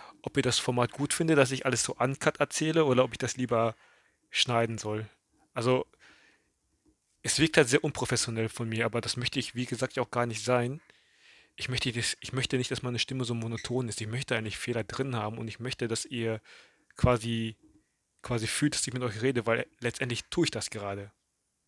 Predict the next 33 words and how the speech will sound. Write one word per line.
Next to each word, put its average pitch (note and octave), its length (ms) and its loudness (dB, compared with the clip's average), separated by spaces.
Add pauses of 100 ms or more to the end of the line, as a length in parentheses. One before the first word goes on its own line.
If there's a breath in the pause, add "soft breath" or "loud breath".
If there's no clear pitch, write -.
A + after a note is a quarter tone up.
(360)
Ich - 180 4
schneide D3+ 300 8
hier D3 120 4
nichts D#3+ 240 -2
weg. D#3+ 240 -2
Ich B2+ 320 -2
habe C3+ 120 -2
hier C#3+ 100 -2
gerade B2 160 4
dreißig E3 340 2
Minuten D#3+ 320 -4
aufgenommen C#3+ 520 -2 (540 soft breath)
und B2 120 -2
das - 80 0
ist - 240 -2
alles F3+ 420 4 (260)
uncut. - 600 2 (1200)
Und C3 100 0
ihr B2 40 2
merkt C#3+ 180 2
vielleicht C#3+ 180 4
auch - 160 0
ein B2 60 -10
paar, C#3+ 400 8
also A#2+ 160 0
ein G#2+ 80 -6
paar A#2 120 2
Sprechfehler, A2+ 540 -2
klar, C3 280 4
das, - 180 -2
das - 160 -4
ist - 120 0
normal. C3 460 0